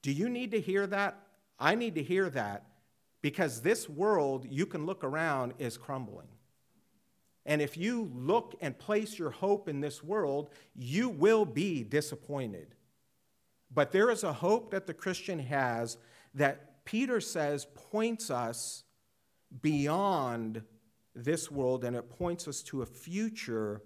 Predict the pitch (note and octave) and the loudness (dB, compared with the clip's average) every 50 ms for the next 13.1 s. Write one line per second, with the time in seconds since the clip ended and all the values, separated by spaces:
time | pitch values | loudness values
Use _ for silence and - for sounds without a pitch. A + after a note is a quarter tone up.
0 | - _ _ _ _ _ _ - G#2+ A#2+ C3+ C#3+ C#3 - C3+ B2 C3 A#2 A#2 A2+ | -18 _ _ _ _ _ _ -8 -2 0 0 0 0 -2 -4 0 2 4 4 4
1 | A2 A2 A2 A2 - - D#3+ E3+ F3+ F#3 D3+ A#2 A#2 A#2 A2+ A#2 A2+ A#2 A#2+ A2+ | 4 2 0 -2 -4 -4 -2 -2 0 0 -2 -4 -4 -2 0 2 2 2 2 0
2 | A2+ A2+ A2+ A2+ A2 A2 - - _ _ _ _ _ - - - - D#3+ E3 F3 | 0 -2 -4 -4 -6 -10 -18 -20 _ _ _ _ _ -20 -20 -10 -4 0 2 4
3 | E3+ C#3+ B2+ A#2+ A2+ - - - - B2 A#2+ - - C#3 C3 B2+ A#2 G#2 F#2 F#2 | 4 4 4 4 2 0 -4 -8 -10 -10 -10 -10 -8 -6 -6 -4 -4 -6 -6 -8
4 | D2+ C#2+ G2+ - _ _ _ _ _ _ _ _ _ _ _ _ _ _ _ _ | -12 -14 -18 -20 _ _ _ _ _ _ _ _ _ _ _ _ _ _ _ _
5 | _ _ _ _ _ _ _ - - C3+ C3 - - - F3+ F#3 A3+ A#3+ A3+ - | _ _ _ _ _ _ _ -4 -4 -4 -4 -4 -4 0 2 2 2 2 0 -4
6 | D3+ B2+ A2+ G#2+ - B2+ B2+ C#3 E3+ F#3 D#3 C#3+ E3 D#3 C#3 - - - F#2+ G2 | -12 -12 -10 -8 -6 -6 -6 -6 -6 -6 -6 -6 -6 -6 -6 -8 -10 -12 -12 -10
7 | G2+ G#2 A2 A2 A#2 D3 E3 E3 D#3 - - - - _ _ _ _ _ _ _ | -6 -4 -4 -2 -4 -4 -6 -10 -14 -14 -14 -16 -18 _ _ _ _ _ _ _
8 | _ _ _ _ _ _ _ _ _ _ _ _ - B2 A#2+ A#2+ A#2 A2+ - - | _ _ _ _ _ _ _ _ _ _ _ _ -6 -4 -4 -4 -4 -6 -6 -6
9 | D#3 D3+ D3+ D3 C3 A2+ - A#2 A#2 A#2+ B2+ - - D3+ D#3 E3 D#3+ D#3+ - - | -4 -4 -2 -4 -4 -4 -4 -4 -4 -4 -6 -6 -6 -6 -6 -6 -8 -10 -14 -20
10 | _ _ _ _ _ _ _ _ _ _ _ _ _ _ _ _ _ - - A2+ | _ _ _ _ _ _ _ _ _ _ _ _ _ _ _ _ _ -12 -6 0
11 | B2 D3 F#3 G#3+ F#3 - F#3+ F3 D3 C3 C#3 C3+ C#3+ C#3+ C3+ C3+ A2+ B2 A#2+ B2 | 0 2 2 0 0 -2 0 2 2 2 2 2 0 -2 -2 -4 -4 -2 0 0
12 | B2 B2 A2+ B2 B2 - B2+ A#2 A2+ A2 G#2 A2 A2+ A#2 C3 C3 C3+ D#3 D3+ C#3 | 0 0 -2 -4 -8 -6 -4 -4 -4 -4 -4 -4 -4 -4 -4 -4 -4 -6 -6 -6
13 | A2+ | -8